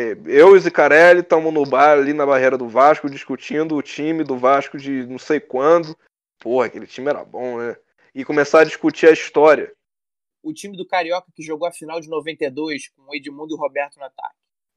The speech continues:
Speaker 1: Exato, o Vasco foi campeão em cima do Flamengo no, em São Januário.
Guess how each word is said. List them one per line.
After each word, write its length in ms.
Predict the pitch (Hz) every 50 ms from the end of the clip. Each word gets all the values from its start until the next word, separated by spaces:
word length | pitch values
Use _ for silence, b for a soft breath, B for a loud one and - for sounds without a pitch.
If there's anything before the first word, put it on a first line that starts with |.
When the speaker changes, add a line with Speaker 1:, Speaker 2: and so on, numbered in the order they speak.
| _
Speaker 1:
Exato, 480 | - 117 117 113 117 123 139 139 - 123
o 20 |
Vasco 160 | 123 131 - -
foi 80 | 165
campeão 340 | 151 - 160 151 - 151 156
em 40 | 151
cima 180 | - 160 151
do 80 | 151 151
Flamengo 420 | - - 160 147 139 139 143 156
no, 600 | 165 170 185 190 190 190 180 165 160 151 147 143
em 80 | 143 143
São 180 | - - 151 151
Januário. 680 | 165 170 214 240 185 143 147 160 151 127 - -